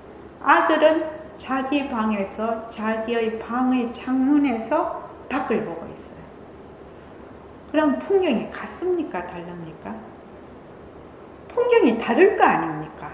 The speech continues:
거실을 통해서 보는 풍경하고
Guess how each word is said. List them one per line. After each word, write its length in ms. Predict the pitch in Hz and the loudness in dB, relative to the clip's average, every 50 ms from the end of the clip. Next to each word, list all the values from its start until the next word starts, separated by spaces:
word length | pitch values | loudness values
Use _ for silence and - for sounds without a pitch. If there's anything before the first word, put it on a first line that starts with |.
| - - - - - - - - - - - - - - - - - - | -14 -16 -18 -20 -20 -20 -20 -20 -20 -20 -20 -20 -20 -20 -20 -20 -18 -14
거실을 580 | - - 233 269 269 - - 403 427 440 440 415 | -4 4 6 6 8 8 8 8 8 8 6 4
통해서 640 | 403 - 339 320 311 311 302 - 311 247 240 240 | 2 2 4 4 4 4 4 6 4 4 4 4
보는 480 | - 220 220 220 220 226 269 320 370 403 - - - - - | 4 4 4 4 4 4 4 2 2 0 -4 -8 -12 -2 2
풍경하고 1000 | 311 285 277 - 226 202 190 180 170 165 - 190 226 233 196 175 160 - - | 4 4 4 4 2 2 2 0 0 2 2 4 4 4 2 0 -2 -6 -10